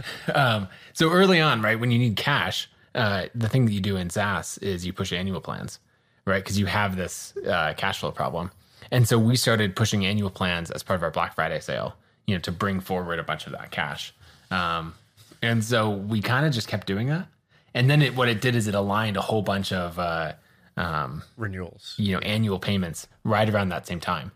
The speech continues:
Speaker 2: So it just keeps getting bigger and bigger, right? Until it gets to the point that you're pulling in, like, four and a half million dollars in a single month. Um, you're also getting all the churn at the same time. So I don't know that,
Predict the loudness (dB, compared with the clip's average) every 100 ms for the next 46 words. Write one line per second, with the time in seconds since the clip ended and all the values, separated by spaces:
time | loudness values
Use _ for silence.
0 | -10 2 4 6 4 4 4 4 4 4
1 | 4 0 -2 -4 -4 -4 -4 -4 -4 -4
2 | -8 -6 -4 -4 -8 -4 -4 -4 -6 -10
3 | -14 _ -20 _ -6 -6 -6 -20 _ -10
4 | -2 0 0 -4 -4 -6 -4 -2 -2 -4
5 | -8 -10 -10 -10 -8 -8 -12 _ -20 -20
6 | -14 -8 -6 -6 -10 0 2 4 4 4
7 | 4 2 0 -4 -2 -2 -2 0 0 2
8 | 2 2 0 0 0 4 4 6 6 4
9 | -2